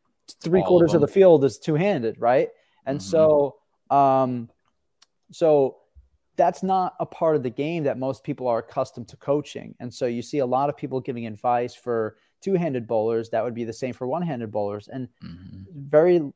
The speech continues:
Speaker 1: s-, small portion of the time is that necessarily true, right? Where, you know, the one-handed mechanics apply to the two-handed mechanics. It's a totally different game. And
Speaker 2: Mm-hmm.
Speaker 1: so you really have to be well-versed in coaching it.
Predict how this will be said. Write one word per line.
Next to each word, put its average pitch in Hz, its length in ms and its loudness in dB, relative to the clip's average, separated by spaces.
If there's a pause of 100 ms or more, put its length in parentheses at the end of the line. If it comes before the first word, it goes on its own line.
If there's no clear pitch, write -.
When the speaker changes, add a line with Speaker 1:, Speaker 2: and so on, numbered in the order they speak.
(100)
Speaker 1:
s-, - 240 -20 (160)
small 156 280 0
portion 151 340 0
of 127 40 -2
the 120 80 2
time 160 420 0
is 113 180 -6
that 120 260 2
necessarily 120 640 -2
true, 123 400 0
right? 104 260 0
Where, 110 400 -2
you 123 100 -8
know, 110 100 -4
the 113 100 -8
one-handed 127 600 -6
mechanics 117 460 -8
apply 117 280 2
to 107 120 -4
the 107 80 -2
two-handed 151 440 -2
mechanics. 113 440 -10
It's 131 140 -14
a 139 40 -14
totally 170 340 0
different 127 340 -4
game. 120 360 -4 (360)
And 131 200 -2
Speaker 2:
Mm-hmm. 87 60 -10
Speaker 1:
so 135 480 8 (220)
you 135 100 -4
really 170 320 2
have 147 300 -6
to - 80 -12
be 127 160 -4
well-versed 120 800 -2
in 120 180 -14
coaching 175 500 -6
it. 98 160 -10